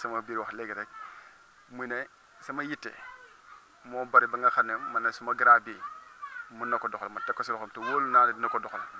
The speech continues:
ndax xam naa li ma fi def dina fi def lu raw loolu. Man nag maa jël sax suma yoon bopp boo xam ne uniquement ne pour léegi lii laay def si politique,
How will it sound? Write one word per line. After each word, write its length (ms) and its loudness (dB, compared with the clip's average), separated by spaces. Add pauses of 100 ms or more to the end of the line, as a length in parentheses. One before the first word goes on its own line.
(500)
ndax 120 -2
xam 80 2
naa 180 12
li 100 -4
ma 120 0
fi 100 -4
def 240 0 (400)
dina 140 -6
fi 80 -10
def 180 0
lu 120 -8
raw 140 2
loolu. 220 -4 (1120)
Man 160 0
nag 140 6
maa 280 12
jël 140 -4
sax 220 -6
suma 180 -4
yoon 220 6
bopp 120 -2 (140)
boo 140 0
xam 180 0
ne 80 -8 (720)
uniquement 480 10 (560)
ne 140 -8
pour 240 -8
léegi 320 -2
lii 100 -4
laay 140 4
def 100 -10
si 120 -12
politique, 360 -8